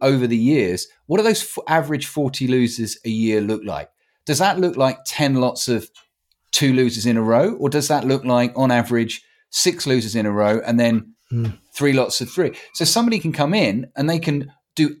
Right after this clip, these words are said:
Speaker 1: everything right, follow my strategy and my system to a T, and their first four trades could lose.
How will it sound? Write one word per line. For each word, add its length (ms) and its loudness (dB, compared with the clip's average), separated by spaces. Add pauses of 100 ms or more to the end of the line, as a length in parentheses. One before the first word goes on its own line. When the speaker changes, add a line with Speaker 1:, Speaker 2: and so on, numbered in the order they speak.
(120)
Speaker 1:
everything 640 0
right, 380 0
follow 580 0
my 240 0
strategy 500 0
and 100 4
my 140 4
system 420 -4
to 180 -2
a 40 0
T, 400 0
and 120 -2
their 80 -2
first 320 -2
four 160 0
trades 300 -2
could 160 -6
lose. 300 -2